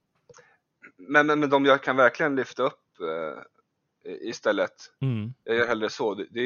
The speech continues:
Speaker 1: ju att gå igenom, eh, ja, Svenska upptäckare, inget fel på det. Och, eh, och, och om du är intresserad av poeter och sånt där,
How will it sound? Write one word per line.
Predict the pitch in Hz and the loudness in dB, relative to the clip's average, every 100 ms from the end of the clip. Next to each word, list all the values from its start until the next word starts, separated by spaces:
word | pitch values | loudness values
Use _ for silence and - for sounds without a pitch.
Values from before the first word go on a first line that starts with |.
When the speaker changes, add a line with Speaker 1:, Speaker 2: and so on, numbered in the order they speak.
| 131 | -2
Speaker 1:
ju | 117 107 | -2 -4
att | 90 101 - - | -8 -14 -14 -12
gå | 110 | -6
igenom, | 104 110 127 110 104 | -2 -2 -2 -6 -8
eh, | 95 92 _ _ _ _ _ _ _ _ _ - | -10 -10 _ _ _ _ _ _ _ _ _ -8
ja, | 123 117 113 | -8 -8 -6
Svenska | - 131 - | -4 -2 -4
upptäckare, | - 92 - 117 135 | -4 -6 -2 0 0
inget | 123 117 | -2 -6
fel | 117 | -8
på | - | -6
det. | 117 143 - | -4 -4 -4
Och, | 95 101 _ _ - | -14 -16 _ _ -12
eh, | 87 82 85 85 87 98 _ _ _ _ _ _ _ - _ _ _ | -10 -10 -12 -14 -18 -20 _ _ _ _ _ _ _ -20 _ _ _
och, | 101 98 87 107 | -8 -6 -6 -4
och | 110 113 | 0 0
om | 117 | 0
du | 117 | -2
är | |
intresserad | 107 - 120 131 131 | 0 -4 2 2 4
av | 113 92 85 _ _ | 2 0 -16 _ _
poeter | - 110 117 139 | -2 0 0 -4
och | |
sånt | 131 117 | -6 -4
där, | 117 | -4